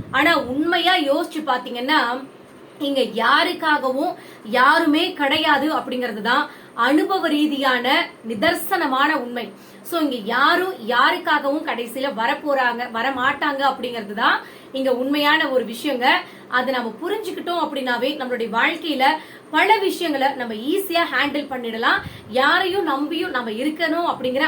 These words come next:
அவசியமே கிடையாதுங்க. ஒரு போலியான உறவை நேசிச்சு நம்மளுடைய மனசை நாமளே காயப்படுத்திக்கிறதை விட, இங்க தனிமையா இருக்கிறது நம்மளுடைய வாழ்க்கையில எவ்வளவோ மேலுங்க.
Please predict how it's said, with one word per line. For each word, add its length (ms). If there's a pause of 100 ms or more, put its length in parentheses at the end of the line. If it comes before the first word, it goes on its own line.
(120)
அவசியமே 520
கிடையாதுங்க. 500 (540)
ஒரு 280
போலியான 720
உறவை 420 (140)
நேசிச்சு 720 (420)
நம்மளுடைய 420 (160)
மனசை 400 (220)
நாமளே 640
காயப்படுத்திக்கிறதை 920
விட, 160 (680)
இங்க 220 (100)
தனிமையா 540
இருக்கிறது 460
நம்மளுடைய 360
வாழ்க்கையில 540 (120)
எவ்வளவோ 520
மேலுங்க. 460